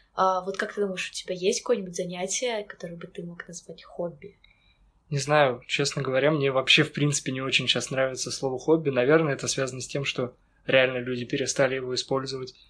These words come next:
Speaker 2: И корректнее чаще всего использовать увлечение, потому что хобби — это, как, знаешь, как фраза "последний писк моды". Она звучит <laughs> очень устаревше. Щас говорят, вот, хайповый шмот и так далее. Это то же самое, как хобби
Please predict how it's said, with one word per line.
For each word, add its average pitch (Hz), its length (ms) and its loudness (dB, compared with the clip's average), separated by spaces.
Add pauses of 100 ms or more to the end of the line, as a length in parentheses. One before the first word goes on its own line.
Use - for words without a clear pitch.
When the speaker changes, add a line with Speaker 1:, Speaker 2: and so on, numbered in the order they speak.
(440)
Speaker 2:
И 131 520 -6
корректнее 135 480 4
чаще - 280 2
всего 127 240 -2
использовать 135 480 -2
увлечение, 143 500 0
потому 139 300 -2
что 139 260 2 (220)
хобби — 165 440 6
это, 139 200 6
как, 131 180 4
знаешь, 151 420 4 (320)
как - 360 4
фраза 135 500 6
"последний 143 560 4
писк - 380 2
моды". 143 360 6 (480)
Она 156 220 10
звучит 160 440 6
<laughs> - 0 -
очень 170 340 10
устаревше. 151 760 6 (520)
Щас 147 240 6
говорят, 139 320 6
вот, 127 160 0
хайповый 143 540 4
шмот 151 360 2
и 131 40 -4
так 127 180 2
далее. 131 280 4
Это - 100 -10
то 143 100 4
же - 80 4
самое, 139 300 4
как - 160 -2
хобби 160 520 6